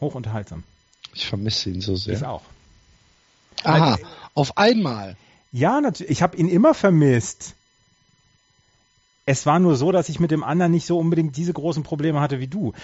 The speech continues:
Speaker 1: Aber hier Johnny Gomes ist im Moment der Color-Commentator für die, für die Red Sox. Hast du gesehen?
Speaker 2: Nee. Ich hab kein Live, äh, Baseball gesehen in den letzten Tagen. Johnny Gomes?
Speaker 1: Ja, Johnny Gomes.
Speaker 2: Und? Ist er gut?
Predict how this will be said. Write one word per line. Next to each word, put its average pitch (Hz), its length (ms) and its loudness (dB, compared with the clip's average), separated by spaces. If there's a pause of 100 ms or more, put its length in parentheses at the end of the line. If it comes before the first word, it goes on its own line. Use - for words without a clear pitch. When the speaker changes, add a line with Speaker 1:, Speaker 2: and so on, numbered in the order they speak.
(140)
Speaker 1:
Aber 127 140 2
hier 135 160 2
Johnny 113 280 0
Gomes 180 380 0
ist 131 100 -10
im 117 80 -4
Moment 104 340 -2
der 101 100 -2
Color-Commentator 98 800 -8
für - 160 -14
die, 87 240 -10 (420)
für - 120 -20
die 101 60 -6
Red 90 200 -8
Sox. - 240 -16
Hast 98 140 -12
du 101 40 -14
gesehen? 98 340 -6 (920)
Speaker 2:
Nee. 120 300 -6 (800)
Ich - 100 -4
hab 165 160 0
kein 170 240 2
Live, 156 420 0
äh, 131 200 -2
Baseball 120 440 -2
gesehen 110 380 -2
in 104 120 -6
den 113 120 -2
letzten 113 320 -2
Tagen. 110 440 0 (1700)
Johnny 135 260 2
Gomes? 156 520 -2
Speaker 1:
Ja, 110 200 -4
Johnny 143 220 -8
Gomes. - 380 -14 (380)
Speaker 2:
Und? 175 240 0
Ist 127 140 -2
er 123 80 2
gut? 120 260 -6